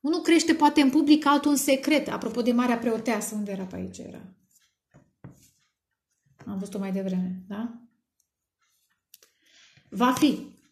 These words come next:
într-un mod neașteptat, nu știu, poate să fie și un succes teribil în public pentru cineva. Dar,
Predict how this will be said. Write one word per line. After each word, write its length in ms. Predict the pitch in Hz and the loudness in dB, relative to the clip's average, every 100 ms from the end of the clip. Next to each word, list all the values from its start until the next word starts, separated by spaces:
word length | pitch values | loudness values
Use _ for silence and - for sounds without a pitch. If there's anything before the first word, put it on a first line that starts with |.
| _ | _
într-un 500 | 240 233 254 254 240 | -4 -2 0 0 0
mod 260 | 240 277 277 | -2 -4 -4
neașteptat, 680 | 262 240 - 226 - 214 226 | -6 -6 -8 -10 -8 -8 -6
nu 80 | |
știu, 160 | 226 214 | -6 -6
poate 260 | 190 320 494 | -4 -2 -2
să 140 | - 453 | -4 -2
fie 80 | 466 | -2
și 160 | 453 | -2
un 300 | 427 - - | -4 -4 -2
succes 480 | 370 - - 440 440 | -2 0 4 4 4
teribil 460 | - 330 294 220 233 | 4 4 4 2 -2
în 60 | 220 | -2
public 560 | 226 190 185 180 - - - | -4 -4 -4 -6 -10 -20 -14
pentru 280 | 233 220 214 | -8 -6 -6
cineva. 720 | 190 208 190 185 160 - - _ _ _ _ _ _ _ _ _ _ - - - - | -8 -6 -6 -6 -8 -10 -18 _ _ _ _ _ _ _ _ _ _ -20 -20 -20 -20
Dar, 560 | - 247 240 - - - | -2 2 2 0 -4 -14